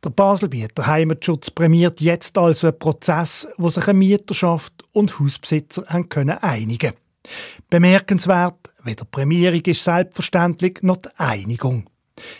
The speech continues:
In vielen Fällen lässt der Hausbesitzer die Liegenschaft einfach verlottern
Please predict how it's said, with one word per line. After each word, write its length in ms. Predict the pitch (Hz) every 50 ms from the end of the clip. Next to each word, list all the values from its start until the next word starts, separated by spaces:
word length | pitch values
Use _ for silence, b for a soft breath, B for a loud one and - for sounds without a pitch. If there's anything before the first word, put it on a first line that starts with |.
| B B
In 160 | - 120 107
vielen 360 | - - 160 151 143 139 147 135
Fällen 340 | - 156 151 160 175 202 -
lässt 420 | 190 165 156 156 151 - - -
der 120 | 165 - -
Hausbesitzer 640 | 185 180 165 - - - 185 175 156 - - 170
die 120 | 143 - 180
Liegenschaft 640 | 180 180 180 180 175 - 175 165 160 160 - -
einfach 380 | - 135 113 110 104 123 117 -
verlottern 640 | - - 151 143 147 151 151 - - - 147 147